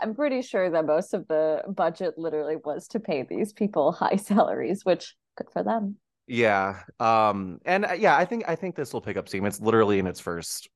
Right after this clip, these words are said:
Speaker 2: weekend, and it
Speaker 1: Mm-hmm.
Speaker 2: made <laughs> just as much as Elemental, so.
Speaker 1: So, well, we can just dive right into No Hard Feelings. So, as we said,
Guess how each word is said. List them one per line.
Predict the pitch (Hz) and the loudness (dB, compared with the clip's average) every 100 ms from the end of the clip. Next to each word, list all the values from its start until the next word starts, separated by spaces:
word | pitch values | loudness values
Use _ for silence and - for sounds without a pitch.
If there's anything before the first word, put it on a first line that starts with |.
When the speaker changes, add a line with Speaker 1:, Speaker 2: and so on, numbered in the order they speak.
| _ _ | _ _
Speaker 2:
weekend, | - 85 80 78 85 90 95 | -14 -12 -8 -6 -6 -8 -6
and | 98 95 | -2 -2
it | 98 | -2
Speaker 1:
Mm-hmm. | |
Speaker 2:
made | 95 92 87 - 120 - - | -2 -2 -6 -6 -6 -6 -12
<laughs> | _ _ _ 107 | _ _ _ -6
just | 104 92 - | -4 -2 -6
as | 90 | -8
much | 92 - | -8 -6
as | 90 | -6
Elemental, | 90 101 92 95 - - 104 | -4 -2 -4 -6 -6 -6 -6
so. | - 85 107 123 - - - | -6 -4 -4 -4 -10 -20 -6
Speaker 1:
So, | 160 170 - 185 _ _ - - - - _ _ | -4 -4 -6 -8 _ _ -20 -20 -20 -20 _ _
well, | 196 214 202 202 _ - | 4 6 6 2 _ 0
we | 208 | 2
can | 208 202 | 4 2
just | 190 - | 0 0
dive | 175 185 | 0 2
right | 247 269 | 0 0
into | 185 185 - 214 180 175 | -2 -6 -6 -2 0 0
No | 170 160 | -2 -2
Hard | 190 185 | -2 -4
Feelings. | - 165 156 156 170 | -2 -2 -2 -6 -8
So, | - 160 151 151 | 0 4 4 4
as | 170 170 | 2 0
we | 175 | -2
said, | 190 214 | 0 0